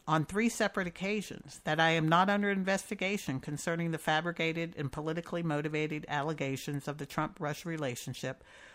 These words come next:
with respect to the two thousand sixteen presidential election, please be informed that I, along with members of both political parties, and most importantly, the American public, have lost faith in you as the director of the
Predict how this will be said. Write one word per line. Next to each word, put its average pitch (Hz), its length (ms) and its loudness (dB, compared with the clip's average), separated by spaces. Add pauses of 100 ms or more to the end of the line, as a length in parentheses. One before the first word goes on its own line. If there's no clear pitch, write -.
(120)
with - 160 2
respect 175 500 4
to 190 80 -4
the 175 100 -6
two - 240 -4
thousand 175 400 2
sixteen 170 480 -4
presidential 170 840 -2
election, 127 540 -4 (760)
please 185 260 6
be 202 140 2
informed 135 500 2
that 143 160 -2
I, 143 440 4 (500)
along 147 260 6
with 147 140 4
members 151 420 2
of 139 160 -2
both 160 240 2
political 180 440 -2
parties, 123 600 -4 (160)
and 147 140 6
most 165 280 4
importantly, 135 540 -2
the 143 120 -2
American 147 460 0
public, 147 440 -6 (260)
have 147 160 0
lost 156 320 2
faith 170 300 -2
in 165 160 0
you 139 220 2
as 135 120 -4
the 160 60 -8
director 139 440 -2
of 139 80 -6
the - 120 -8